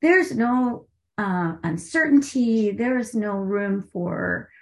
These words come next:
like, sometimes I walk on the path and sometimes I slip off, or it's just very, very, um, absolute.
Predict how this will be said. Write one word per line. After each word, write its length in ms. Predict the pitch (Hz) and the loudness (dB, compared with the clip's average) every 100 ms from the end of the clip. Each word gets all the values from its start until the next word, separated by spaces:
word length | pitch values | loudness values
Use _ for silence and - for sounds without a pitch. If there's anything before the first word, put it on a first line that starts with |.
| _ _ | _ _
like, 560 | - 208 196 185 190 - _ - | -4 0 0 0 -4 -8 _ -20
sometimes 1040 | - 330 440 349 220 190 220 285 302 - _ - | -2 0 0 -2 0 2 4 2 2 -10 _ -4
I 120 | 185 | -2
walk 380 | 185 185 185 190 | 0 0 -2 -2
on 100 | 175 | -4
the 60 | |
path 460 | 170 170 170 226 - | -4 -4 -2 -4 -6
and 120 | 170 | -6
sometimes 560 | 247 311 202 202 240 170 | 0 2 2 0 -2 -2
I 80 | 170 | -6
slip 300 | - 170 160 | -6 -8 -4
off, 340 | 160 180 220 | -2 -2 -2
or 440 | - 180 180 180 - - - - | -2 0 2 0 -4 -20 -12 0
it's 280 | 269 269 262 | 0 2 0
just 240 | 370 - | 0 0
very, 580 | 233 220 285 311 320 294 | 0 4 6 6 6 2
very, 680 | 240 269 269 262 247 233 - _ _ _ - | 2 2 4 2 0 -2 -8 _ _ _ -2
um, 340 | 220 202 202 - | 0 0 -4 -4
absolute. 1000 | - 302 320 254 - 285 269 247 202 - | 2 4 4 2 0 2 4 4 2 -2